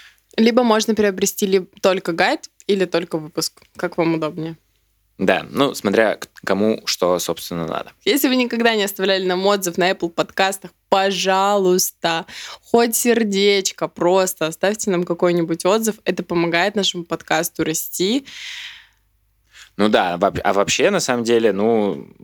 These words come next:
Speaker 2: э, если вам есть что действительно написать, пишите как негатив, так и позитив, потому что это вообще помогает нашему подкасту расти и, и, э, в том числе нам помогает понимать, насколько вам нравится наш контент, тот или иной выпуск.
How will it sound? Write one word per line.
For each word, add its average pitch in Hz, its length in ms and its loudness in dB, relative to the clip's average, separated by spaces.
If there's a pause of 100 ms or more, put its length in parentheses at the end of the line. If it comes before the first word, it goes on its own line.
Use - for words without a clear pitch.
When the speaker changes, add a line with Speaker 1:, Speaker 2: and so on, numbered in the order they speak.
(220)
Speaker 2:
э, 64 400 0
если 101 340 -2
вам 101 120 0
есть 101 240 2
что - 180 -4
действительно 135 420 -2
написать, 110 380 -2
пишите - 400 -2
как - 200 -8
негатив, 95 400 0
так 95 160 -2
и - 20 -12
позитив, 90 460 -4
потому 90 260 -2
что - 160 -4
это 92 180 2
вообще 90 260 -2
помогает 90 540 -2
нашему 87 320 -6
подкасту - 440 -2
расти 87 500 -2
и, 78 40 -6 (280)
и, 90 300 -2 (960)
э, - 300 -4
в - 120 -10
том 87 160 2
числе 90 580 4
нам 87 280 0
помогает 87 580 0
понимать, 82 500 -2
насколько 87 580 -2
вам 82 200 -2
нравится 80 420 -2
наш 82 160 -2
контент, 78 460 -6
тот - 240 -2
или 85 120 0
иной 85 180 2
выпуск. 82 380 -2